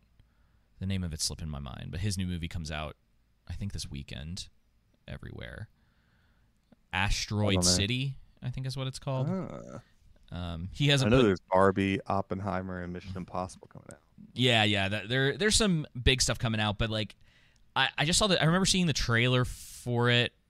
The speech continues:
Speaker 1: in something I saw, uh,
Speaker 2: Oh,
Speaker 1: a few
Speaker 2: yeah.
Speaker 1: times back, and I was just kind of like, "Oh man!" I was like,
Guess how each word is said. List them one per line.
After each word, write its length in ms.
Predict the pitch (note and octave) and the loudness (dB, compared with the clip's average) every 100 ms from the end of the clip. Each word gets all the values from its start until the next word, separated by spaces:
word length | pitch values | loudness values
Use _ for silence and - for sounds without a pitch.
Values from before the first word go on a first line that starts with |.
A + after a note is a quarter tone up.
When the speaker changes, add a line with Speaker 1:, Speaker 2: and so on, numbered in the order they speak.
| _ - | _ -16
Speaker 1:
in 280 | F#2+ F2 G2 | -10 -4 0
something 380 | - C#3+ C#3+ G#2+ | 2 2 0 2
I 60 | |
saw, 440 | - A2 G#2 G2+ G2 - _ _ _ _ _ _ _ _ - | 2 2 2 2 0 -6 _ _ _ _ _ _ _ _ -8
uh, 460 | - F2+ F2+ F2+ F#2 | -4 -2 -2 -2 -2
Speaker 2:
Oh, 260 | G2 F2+ F2 | -2 -2 0
Speaker 1:
a 40 | F2 | 0
few 180 | F2 G#2 | 2 2
Speaker 2:
yeah. 40 | |
Speaker 1:
times 300 | A#2 G#2 F#2+ | 2 2 0
back, 320 | G2+ G#2 G2 - | 2 2 0 -2
and 140 | A#2 | 0
I 60 | C#3+ | 2
was 100 | C#3+ | 2
just 140 | D#3 | 2
kind 180 | E3+ E3 | 2 0
of 80 | D3+ | 2
like, 320 | C#3 A#2 - _ _ _ _ _ _ | 4 2 0 _ _ _ _ _ _
"Oh 200 | G3+ G3+ | -4 0
man!" 380 | C#3+ E3 C#3 G#2+ - - | 4 4 4 2 -4 -12
I 60 | |
was 140 | C3+ C#3 | -8 -6
like, 140 | C3 | -8